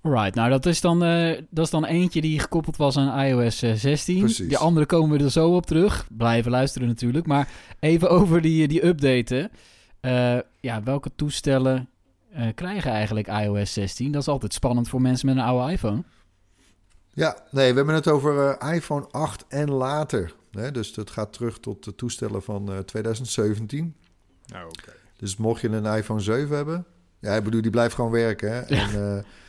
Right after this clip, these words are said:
Speaker 1: Ja, maar
Speaker 2: dat, dat natuurlijk wel, maar nee, je gaat niet meer mee in, eh, alle nieuwe toeters en bellen.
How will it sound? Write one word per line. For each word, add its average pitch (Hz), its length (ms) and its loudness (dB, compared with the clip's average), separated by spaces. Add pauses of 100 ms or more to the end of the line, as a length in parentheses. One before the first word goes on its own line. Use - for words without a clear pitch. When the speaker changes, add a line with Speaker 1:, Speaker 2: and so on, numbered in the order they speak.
Speaker 1:
Ja, 101 260 -2
maar 110 360 -2
Speaker 2:
dat, 110 200 -4
dat 113 180 2
natuurlijk 110 300 0
wel, 123 280 0
maar 110 400 -4
nee, 92 220 -4
je 98 100 -6
gaat 113 160 -4
niet 151 220 -4
meer 139 200 -4
mee 123 540 -2
in, 110 480 -8
eh, 98 240 -10
alle 101 320 -4
nieuwe 101 240 -6
toeters 92 320 -8
en 92 80 -4
bellen. 78 280 -10